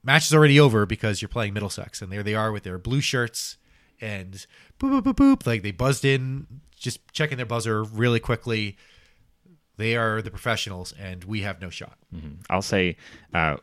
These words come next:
Speaker 2: one of the most tilting experiences I think, uh, I've ever gone through in Quiz Bowl was, uh, one year I was playing with the C team in, um, uh, Nationals, and, uh, we lost because the other team,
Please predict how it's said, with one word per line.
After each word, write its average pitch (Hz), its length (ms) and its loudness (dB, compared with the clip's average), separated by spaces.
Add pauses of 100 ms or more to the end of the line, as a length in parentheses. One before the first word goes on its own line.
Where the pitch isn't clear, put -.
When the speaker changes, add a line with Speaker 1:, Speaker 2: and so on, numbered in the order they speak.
Speaker 2:
one 101 200 2
of 113 100 0
the 92 160 2
most 85 420 0
tilting 85 340 -8
experiences 78 640 -10
I 76 80 -6
think, 76 460 -12
uh, 73 260 -8
I've 78 160 -8
ever 76 360 -10 (260)
gone 80 200 -6
through 76 220 -10
in 76 80 -10
Quiz 131 220 -8
Bowl 78 240 -2
was, 76 320 -6 (400)
uh, 73 240 -4 (240)
one 85 100 -4
year 80 220 -6
I - 20 -4
was 76 140 -8
playing 82 160 -6
with 78 80 -8
the - 80 -14
C 95 180 -2
team 90 480 -2
in, 76 360 -8
um, 71 480 -8 (340)
uh, 73 160 -8
Nationals, 85 640 -4
and, 73 340 -6 (420)
uh, 78 180 0
we 90 200 -2
lost 92 380 2
because 87 280 -10
the 73 180 -12
other 92 220 -4
team, 78 420 -10